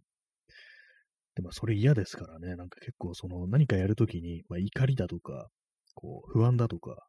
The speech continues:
まあ、そういうマイナスの感情をなんかこう、ね、燃料にして、こう、いろいろなんかやるっていうね、まあ、そういうこともあると思うんですけども、でも結構そういうものはなんかあの、どうも長く続きしないっていうことらしいんですよ。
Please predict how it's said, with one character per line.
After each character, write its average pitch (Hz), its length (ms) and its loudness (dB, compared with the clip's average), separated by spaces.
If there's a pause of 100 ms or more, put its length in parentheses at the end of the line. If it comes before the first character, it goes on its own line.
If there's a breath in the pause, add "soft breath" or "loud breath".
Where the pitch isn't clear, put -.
ま 98 80 -6
あ、 - 40 -8
そ 113 100 -4
う - 20 2
い 107 40 2
う - 0 -
マ 123 100 4
イ 147 40 8
ナ 143 100 6
ス 147 100 2
の 135 100 6
感 127 240 4
情 117 160 4
を 113 40 4
な 120 300 2
ん 107 60 2
か 92 80 -10
こ 92 120 -6
う、 82 200 -4
ね、 104 160 2
燃 113 360 4
料 117 160 4
に 85 120 -4
し - 120 -12
て、 90 100 -8
こ 87 120 -8
う、 87 40 -4
い 90 40 -6
ろ 92 100 -2
い 90 40 0
ろ 92 80 0
な 92 80 -2
ん 92 60 -4
か 90 80 -8
や 85 80 -8
る 95 180 0
っ - 60 -20
て - 80 -6
い - 100 -12
う - 40 -14
ね、 180 100 -12 (800 loud breath)
ま 117 40 -4
あ、 - 20 -6
そ 131 120 0
う - 20 4
い - 20 2
う - 20 2
こ - 20 2
と 104 60 2
も 98 100 0
あ 110 60 4
る 98 60 0
と 85 100 -6
思 87 140 -6
う 87 40 -4
ん 85 40 -6
で 85 100 -12
す - 80 -18
け 95 80 -6
ど 85 80 -8
も、 80 240 -14 (320)
で 92 60 -10
も 92 60 -10
結 147 140 0
構 104 100 -6
そ 131 180 2
う 160 80 6
い 160 40 8
う 160 40 10
も 160 100 12
の 147 80 10
は 104 40 6
な 90 80 2
ん 90 100 -2
か 82 120 -10
あ - 20 -6
の、 85 400 -8
ど 92 100 -2
う 87 40 -4
も 82 200 -10
長 117 220 2
く - 80 -6
続 147 240 0
き - 100 -6
し - 140 -2
な 92 80 2
い 95 40 2
っ - 20 -2 (140)
て - 80 -4
い 104 40 0
う - 40 -2
こ 104 120 0
と 98 80 4
ら 92 100 -2
し - 120 -6
い 101 40 -2
ん 90 40 0
で - 120 -10
す - 160 -20
よ。 - 80 -20